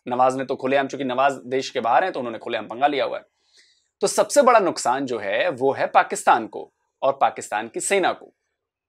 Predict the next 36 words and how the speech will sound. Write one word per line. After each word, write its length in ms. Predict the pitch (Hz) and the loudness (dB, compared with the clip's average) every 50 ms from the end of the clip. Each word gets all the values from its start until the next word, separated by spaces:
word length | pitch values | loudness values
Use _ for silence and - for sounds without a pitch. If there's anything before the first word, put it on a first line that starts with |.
| _ _ _ _ _ _ _ _ _ _ - | _ _ _ _ _ _ _ _ _ _ -8
इसीलिए 460 | 139 - - 220 220 214 196 196 208 | -8 -6 -4 -4 -2 -2 0 0 0
वो 200 | 202 180 175 180 | 0 2 0 0
डेमोक्रेसी 580 | 151 113 135 127 143 151 - 147 135 - - 151 | 2 2 0 0 0 -2 -4 -6 -6 -6 -8 -8
को 140 | 151 190 170 | -6 -6 -6
मजबूत 480 | 135 117 110 98 113 131 147 131 - | -6 -6 -8 -8 -6 -6 -6 -6 -8
सेना 280 | - - 110 110 127 135 | -10 -10 -8 -8 -8 -8
नहीं 260 | 113 104 110 123 127 | -8 -8 -8 -8 -8
करने 260 | - - - 104 104 | -8 -10 -12 -14 -14
देती। 240 | 95 - _ - - _ _ _ _ _ _ _ - | -18 -18 _ -20 -20 _ _ _ _ _ _ _ 2
और 100 | - 160 | 4 4
ये 180 | 165 165 247 269 | 4 4 0 2
सारी 260 | - 214 208 214 220 | 4 4 4 4 2
चीज़ें 220 | 202 208 196 190 175 | 0 0 0 2 2
जो 60 | 151 | 2
होती 160 | 139 135 143 | 2 0 0
है 60 | 165 | -2
ना, 80 | 190 175 | -2 -2
फॉरेन 400 | - - 143 143 151 160 156 143 | 0 2 2 2 4 2 0 -2
रिलेशन 380 | 123 120 120 120 - 160 147 | -2 -2 -4 -4 -4 -4 -6
हो 340 | 127 120 123 127 123 123 123 _ _ _ _ 143 | -4 -6 -6 -8 -8 -10 -12 _ _ _ _ 0
या 160 | 135 147 147 | 4 4 4
अपने 340 | 147 139 135 131 143 143 135 | 4 4 -2 -4 -4 -4 -4
पड़ोसी 340 | 135 131 135 131 127 156 | -2 -2 -2 -2 -2 -2
मुल्कों 280 | 147 135 131 120 143 135 | -2 -2 -4 -4 -4 -4
से 300 | 120 - 135 131 127 120 | -4 -2 0 0 0 0
बेहतर 300 | 117 127 123 127 127 139 | -2 -4 -4 -2 -2 -2
संबंध 480 | 123 - 135 123 120 123 139 160 151 127 | -2 -4 -6 -6 -4 -2 -2 -2 -4 -4
हो, 320 | 120 123 123 117 - - _ _ _ _ _ _ _ _ _ _ _ _ _ _ _ _ _ _ _ _ _ _ _ - | -6 -8 -8 -10 -10 -14 _ _ _ _ _ _ _ _ _ _ _ _ _ _ _ _ _ _ _ _ _ _ _ -2
ये 80 | 170 196 | -2 0
सारी 260 | - 156 139 147 160 | 2 2 2 2 0
चीज़ें 420 | 151 147 135 123 131 165 214 254 - _ _ _ _ | -2 -4 -4 -4 -2 -4 -4 -6 -10 _ _ _ _
सिविल 420 | - - - 147 147 156 202 240 | -12 -4 -2 0 4 4 4 4
जो 120 | 208 202 165 | 4 2 2
गवर्नमेंट 380 | 139 139 131 135 135 127 - | 4 2 2 2 0 -4 -4
होती 240 | 113 110 101 - 107 | -6 -10 -10 -12 -12
है 260 | 107 123 165 - - | -10 -8 -8 -8 -10